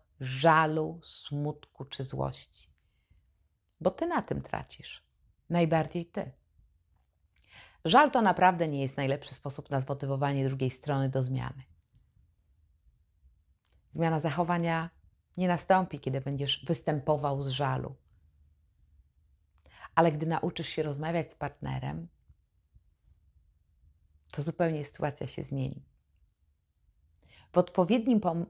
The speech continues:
momencie, jeśli zakomunikujesz tej drugiej stronie,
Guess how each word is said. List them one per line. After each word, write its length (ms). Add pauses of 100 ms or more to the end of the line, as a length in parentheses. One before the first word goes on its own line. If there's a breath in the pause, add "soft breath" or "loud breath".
momencie, 580
jeśli 340
zakomunikujesz 1200
tej 200
drugiej 420
stronie, 800